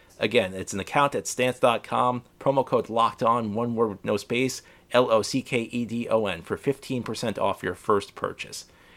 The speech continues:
Enjoy the color and comfort of a less ordinary with Stance. Of course, the Jets will not be in the Super Bowl this season, but Super Bowl fifty-six at SoFi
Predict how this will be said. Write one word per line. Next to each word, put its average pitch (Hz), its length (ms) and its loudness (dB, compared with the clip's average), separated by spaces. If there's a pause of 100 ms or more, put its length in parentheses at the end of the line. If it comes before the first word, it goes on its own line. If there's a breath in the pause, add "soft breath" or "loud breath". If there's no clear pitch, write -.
(160 soft breath)
Enjoy 131 580 2
the 135 140 -2
color 160 320 4
and 120 120 -2
comfort 101 380 -2
of 95 100 -6
a 90 140 -4
less 123 300 0
ordinary 104 720 -2 (120)
with 110 300 -6
Stance. - 560 -6 (500)
Of - 140 -2
course, 190 240 4
the 110 140 -4
Jets 147 280 2
will 139 220 6
not 127 220 2
be 110 200 -4
in 107 120 2
the 98 260 -2
Super 135 320 0
Bowl 101 220 4
this 107 200 2
season, 120 460 0
but 117 360 2
Super 160 280 0
Bowl 135 160 8
fifty-six - 800 -2
at 135 160 8
SoFi 117 500 4